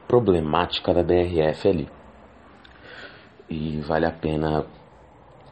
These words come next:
ficar de olho aí sobre o, sobre até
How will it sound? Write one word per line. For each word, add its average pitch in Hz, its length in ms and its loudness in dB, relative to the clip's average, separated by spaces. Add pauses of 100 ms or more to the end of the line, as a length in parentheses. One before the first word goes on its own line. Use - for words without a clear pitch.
(120)
ficar - 400 -4
de 85 180 -2
olho 76 300 2
aí 71 160 -2
sobre 78 420 -4
o, 73 400 -4 (1700)
sobre 80 280 -2
até 82 220 0